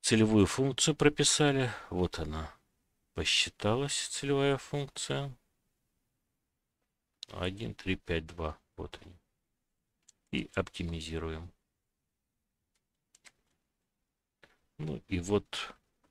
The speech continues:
а, наш результат. Значение, которое мы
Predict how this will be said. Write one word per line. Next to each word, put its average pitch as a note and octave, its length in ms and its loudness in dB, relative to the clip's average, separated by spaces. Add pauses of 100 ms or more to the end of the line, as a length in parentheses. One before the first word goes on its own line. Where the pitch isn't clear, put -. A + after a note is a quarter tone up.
(1080)
а, E2 380 -6 (220)
наш - 500 -2 (640)
результат. F#2 580 0 (3250)
Значение, F#2+ 640 -4
которое F2+ 460 -4
мы E2+ 300 -6